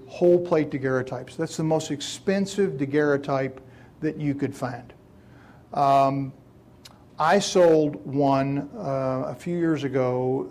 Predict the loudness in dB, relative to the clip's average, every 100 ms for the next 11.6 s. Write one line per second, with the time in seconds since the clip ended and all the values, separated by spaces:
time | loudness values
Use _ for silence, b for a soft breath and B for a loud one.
0 | -8 -4 -2 -4 -4 -2 0 0 -4 -8
1 | -14 -18 -16 -4 0 0 0 -2 -2 -4
2 | -6 -10 -10 -8 -2 4 4 2 -4 -4
3 | -2 0 -2 -4 -2 0 2 2 2 0
4 | -6 -8 -10 B B B B B B -4
5 | 0 2 0 -2 0 4 4 2 2 2
6 | 2 0 -6 -18 -4 -2 0 2 2 0
7 | 2 4 4 2 0 0 0 2 2 2
8 | -2 -2 -4 -6 2 4 4 2 -2 -8
9 | B B B 0 4 4 4 0 -2 -2
10 | -2 -4 -4 -2 0 -2 -6 -4 -4 -2
11 | -2 -2 -4 -6 -6